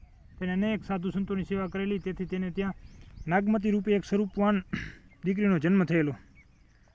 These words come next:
નાગમતી જેમ જેમ મોટી થતી ગઈ, તેમ તેમ કાઠી રાજાને પણ તેની ચિંતા થવા લાગી, કારણ કે અનેક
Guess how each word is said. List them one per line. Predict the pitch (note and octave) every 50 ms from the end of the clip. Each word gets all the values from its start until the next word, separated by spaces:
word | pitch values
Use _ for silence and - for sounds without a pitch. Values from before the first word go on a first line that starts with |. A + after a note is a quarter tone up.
| _ _ _ _ _ _ _ _ - - _ _ - - _ _ -
નાગમતી | D#3+ F#3 G#3 G#3+ A#3 A#3+ G#3+ A#3
જેમ | F#3 G3+ A3+ A3+
જેમ | G3 A3+ A3
મોટી | G#3 G3+ A3 G#3 A3+ F#3+
થતી | G3 G#3+ G3 A3
ગઈ, | G3+ G#3+ G#3+
તેમ | F3+ G#3 G#3+ G#3
તેમ | F#3+ - A3 G#3+ G3+
કાઠી | F3+ - G3 F3+ G3 G3
રાજાને | G3+ G3+ F#3+ G#3 G3+ G#3 G#3
પણ | F#3+ F#3+ G#3 G3 - - - - - - - - - - -
તેની | - F#3+ F#3+ F3
ચિંતા | E3 G3 G#3 F#3+ G#3+ F3
થવા | - F#3 F3+ E3+
લાગી, | E3+ E3 D#3+ D3 B2 A2+ - - - - - -
કારણ | - E3+ F#3 G3+
કે | F#3 F#3+
અનેક | F#3 G3 A3 A#3